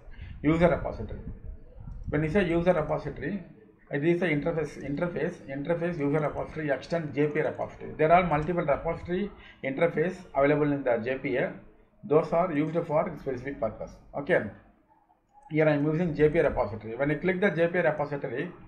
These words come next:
you can see find all, find all, and find all by I D. There are many methods.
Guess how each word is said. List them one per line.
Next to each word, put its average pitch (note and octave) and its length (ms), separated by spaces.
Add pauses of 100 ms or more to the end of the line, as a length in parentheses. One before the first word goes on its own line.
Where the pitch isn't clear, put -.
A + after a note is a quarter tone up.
(460)
you D#3 100
can E3 200
see F#3 340 (1200)
find D3+ 360
all, D3 220
find C#3+ 360
all, C#3 300 (120)
and C3 260
find C#3+ 240
all C#3+ 140
by C#3 240
I C#3 80
D. C#3 340
There D3+ 120
are E3 140
many D3+ 280
methods. D3+ 380